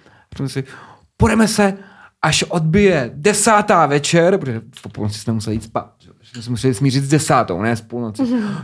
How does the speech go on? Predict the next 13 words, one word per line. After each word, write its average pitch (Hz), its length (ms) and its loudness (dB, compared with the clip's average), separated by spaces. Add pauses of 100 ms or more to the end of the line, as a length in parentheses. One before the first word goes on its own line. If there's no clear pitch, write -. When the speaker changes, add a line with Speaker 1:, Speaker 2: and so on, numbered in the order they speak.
Speaker 1:
„Tak 202 220 0
půjdeme 208 320 4
na 202 100 4
hřbitov.“ 180 460 0
A 101 60 -4
my 104 80 -4
jako, 143 320 6
„Je!“ 233 440 6 (640)
Tak - 100 -20
jsme 143 120 -2
třeba 160 140 0
jako 175 160 -2
tak 165 240 -4